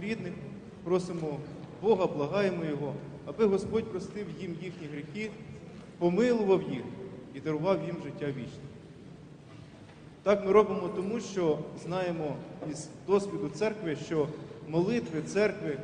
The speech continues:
молитви християн можуть зробити великі чудеса. Ми знаємо, як по молитвам церкви був свого часу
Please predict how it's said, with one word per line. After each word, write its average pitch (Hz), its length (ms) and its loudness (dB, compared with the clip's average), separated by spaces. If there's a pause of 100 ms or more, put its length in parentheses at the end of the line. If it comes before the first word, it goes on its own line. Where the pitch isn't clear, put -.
молитви 170 380 -2
християн 196 480 0 (520)
можуть 190 400 0 (240)
зробити 185 420 -4
великі 165 460 -2
чудеса. 147 400 -4 (960)
Ми 143 100 -4
знаємо, 170 460 2
як 156 280 2
по 165 60 -4
молитвам 185 500 0 (240)
церкви 180 540 2 (640)
був 185 180 2 (240)
свого 175 180 2
часу 196 480 0